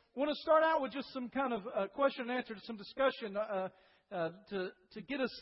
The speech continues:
thinking towards what is being taught in this passage. And here's what I wanna know. How many of you watched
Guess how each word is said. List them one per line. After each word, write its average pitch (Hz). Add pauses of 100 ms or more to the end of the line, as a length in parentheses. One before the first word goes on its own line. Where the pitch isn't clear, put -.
thinking 262 (100)
towards 233
what 240 (300)
is 196
being 220
taught 233
in 202
this 208
passage. 233
And 208 (380)
here's 320
what 302 (500)
I 247
wanna 254
know. 214
How 294
many 381
of 262
you 233
watched 226